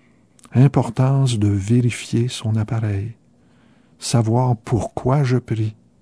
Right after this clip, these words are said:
savoir qui est-ce que je prie, savoir aussi qu'est-ce que ça donne ma prière. Si ma prière me coupe des autres,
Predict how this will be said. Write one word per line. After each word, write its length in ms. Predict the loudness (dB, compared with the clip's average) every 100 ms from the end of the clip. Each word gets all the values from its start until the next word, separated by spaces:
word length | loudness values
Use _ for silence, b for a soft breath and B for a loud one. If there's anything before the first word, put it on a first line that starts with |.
| _ _ b b b b b
savoir 640 | -2 0 2 4 4 2 -4
qui 260 | -8 0
est-ce 360 | 2 4 2 0
que 100 | -4
je 120 | 0
prie, 400 | -2 -2 -4 -6 -12 _ _ _ _ _ _ _ _ _ _ _ _ b b b b b b _ b b b
savoir 460 | 2 4 6 6 6
aussi 600 | 2 0 4 6 6 4
qu'est-ce 220 | -2 -4
que 100 | -4
ça 160 | -2 0
donne 280 | 4 4 4
ma 140 | 2
prière. 440 | 0 -2 -2 -2
Si 260 | -2 2 6
ma 160 | 6 4
prière 460 | 0 0 0 0
me 120 | 0
coupe 360 | 0 -2 -6 -6
des 300 | 0 2 2
autres, 640 | 2 0 -2 -6 -6 -4